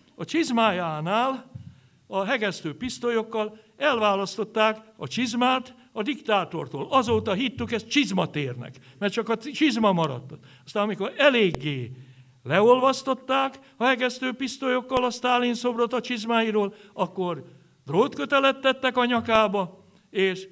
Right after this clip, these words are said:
próbálták húzni. Persze, meg sem mozdult, még így se, nem úgy csinálták. De akkor traktort, teherautót hoztak elő, és hozzákötötték. Akkor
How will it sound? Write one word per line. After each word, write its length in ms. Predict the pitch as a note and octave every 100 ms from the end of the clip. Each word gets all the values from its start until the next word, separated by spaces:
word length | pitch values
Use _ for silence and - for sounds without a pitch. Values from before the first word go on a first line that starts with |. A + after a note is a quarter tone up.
| - _ -
próbálták 600 | G#3+ A#3 A#3 G#3 A3 G#3
húzni. 400 | A3+ A#3+ E3 D3+
Persze, 540 | A3 A3 G#3+ A3 A3
meg 140 | A3 A#3
sem 180 | C4 B3
mozdult, 500 | B3+ G3+ F#3+ D#3 - - -
még 180 | G#3 B3+
így 140 | C4+
se, 140 | -
nem 180 | A3+ C4+
úgy 120 | B3
csinálták. 640 | - A3 F#3 D#3+ B2 B2 - - -
De 80 |
akkor 400 | G3 A3 A3 G#3+ G#3 - _ -
traktort, 560 | D#3+ C4+ - F3 C3+ - - _ _
teherautót 840 | - C4 C4 B3 G#3+ G#3+ F3+ C#3 - - - F#3+
hoztak 440 | - G#3 G#3+ G3+
elő, 220 | F3 D#3+ C3+ - -
és 80 |
hozzákötötték. 1160 | - D4+ B3 B3 A3+ G#3+ G#3 F#3 - C#3 B2+ - - -
Akkor 440 | F#3+ - F#3+ F3+